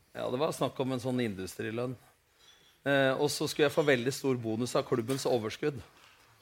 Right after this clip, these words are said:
Og det var da en måned etter Finance Credit, <laughs> hvor de hadde kjørt klubben, eh, rett i dass.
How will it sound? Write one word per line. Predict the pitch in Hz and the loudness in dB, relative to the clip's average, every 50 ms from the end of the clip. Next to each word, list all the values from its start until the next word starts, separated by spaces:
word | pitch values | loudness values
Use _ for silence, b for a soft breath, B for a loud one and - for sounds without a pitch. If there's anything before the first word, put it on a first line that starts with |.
| - - _ _ _ - | -20 -20 _ _ _ -2
Og | 127 | 0
det | 135 135 131 | 2 4 6
var | 135 131 | 8 8
da | 131 131 135 139 | 10 10 10 10
en | 127 135 143 156 | 10 8 8 10
måned | 151 135 120 110 110 127 135 | 10 10 10 10 10 8 8
etter | 127 - - 143 | 8 8 6 4
Finance | 135 - 127 117 117 131 135 123 - | 6 6 6 6 8 6 2 0 2
Credit, | - 139 127 123 123 151 165 165 - - 180 151 - 170 147 - | 4 4 4 6 6 6 4 4 2 0 -2 0 2 0 0 0
<laughs> | 143 135 143 139 - - - | -4 -6 -8 -10 -12 -2 2
hvor | 160 156 151 | 4 4 6
de | 147 | 6
hadde | 139 135 143 | 4 4 4
kjørt | 139 - 151 143 135 135 | 4 4 4 4 6 6
klubben, | - 170 151 139 143 151 151 156 156 | 4 4 4 6 6 4 4 6 6
eh, | 151 143 139 139 135 135 135 131 131 | 6 6 6 6 6 6 6 6 4
rett | 131 135 135 - - | 4 2 2 4 2
i | 156 139 | 4 6
dass. | 147 156 160 - - | 6 4 4 2 -2